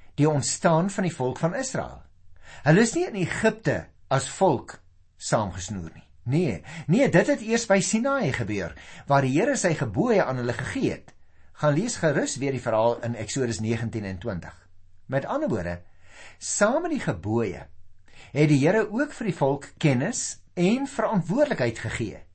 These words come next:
Die volk moes self kies of hulle hom wou volg of nie. En dit was hulle keuse. En hulle moes dus ook weet hoe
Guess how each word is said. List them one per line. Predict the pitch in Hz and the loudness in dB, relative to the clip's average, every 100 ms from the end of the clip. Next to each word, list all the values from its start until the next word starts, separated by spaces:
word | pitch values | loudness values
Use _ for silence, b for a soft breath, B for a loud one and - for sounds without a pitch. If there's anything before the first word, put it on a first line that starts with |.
| - - B B B 123 | -20 -20 B B B -2
Die | 110 | -2
volk | - 196 220 - - - - | 0 0 0 -6 -20 -20 -14
moes | 104 117 - | -4 -2 0
self | 165 147 - | 2 2 0
kies | - 127 - - - - - - - - - | 0 0 0 -8 -12 -20 -20 -20 -20 -20 0
of | 202 208 - | 4 4 4
hulle | 151 | 2
hom | 135 | 4
wou | 117 113 | 0 0
volg | 185 202 123 | 0 0 0
of | 101 113 | -4 -6
nie. | 117 82 - - - - B 147 B | -6 -8 -18 -20 -20 -20 B -10 B
En | 170 | 6
dit | 165 160 | 6 6
was | 147 - - | 4 2 0
hulle | 170 269 - | 2 2 0
keuse. | 247 294 - 87 - - - - - - B B | 0 2 0 -6 -10 -20 -20 -20 -20 -20 B B
En | 175 143 | 4 6
hulle | 104 240 311 | 6 6 6
moes | 190 170 | 4 2
dus | 147 - | -2 2
ook | 180 190 190 | 4 4 4
weet | 117 120 123 - - - | 2 2 0 -8 -20 -4
hoe | 123 240 277 - | 2 4 4 0